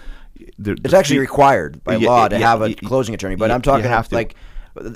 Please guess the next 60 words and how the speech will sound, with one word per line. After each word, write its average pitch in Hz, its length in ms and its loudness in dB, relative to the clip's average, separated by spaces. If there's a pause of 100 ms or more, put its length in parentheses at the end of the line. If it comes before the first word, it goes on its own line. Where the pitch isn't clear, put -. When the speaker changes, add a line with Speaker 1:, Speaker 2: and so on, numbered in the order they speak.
Speaker 2:
I've, 131 180 -2
I 139 80 0
haven't 156 360 2
seen. 147 460 -2
I 131 80 -2
think 170 140 -2
I 180 40 4
may, 147 240 2
I, 117 100 -6 (300)
once 139 400 0
in, 117 120 -6
like, 101 200 -6 (440)
the 117 100 -4
last 120 320 2
four 123 280 -2
years, 113 320 -2
I 107 80 0
saw 120 220 2
a 110 40 -2
seller 135 340 2
not 117 180 0
have 123 240 2
one, 104 120 -2
and 101 100 -6
it 107 40 -8
was 110 140 -8
a 120 40 -8
nightmare. 123 440 -4
He, 107 100 -6
they 110 160 -2
Speaker 1:
Yeah. 120 140 4
Speaker 2:
didn't 113 120 -2
know 131 100 0
how 127 60 2
to 123 60 -2
do 139 160 -4
anything. 113 280 -8
Speaker 1:
Then 131 160 0
the, 123 120 2
the, 113 320 -4
what 113 160 -4
happens 113 360 -2
is 104 160 -6
either 104 260 -4
the 101 180 -4
agent 131 340 0
for 135 80 -6
the 120 80 -6
seller 117 360 -2
or 104 140 -6
the 101 100 -4
buyer's 107 340 0
attorney 98 360 -6
ends 98 180 -4
up 95 100 -6
doing 98 200 -4
twice 92 280 -6
the 87 100 -8
work. 90 280 -6 (200)
<laughs> 127 100 0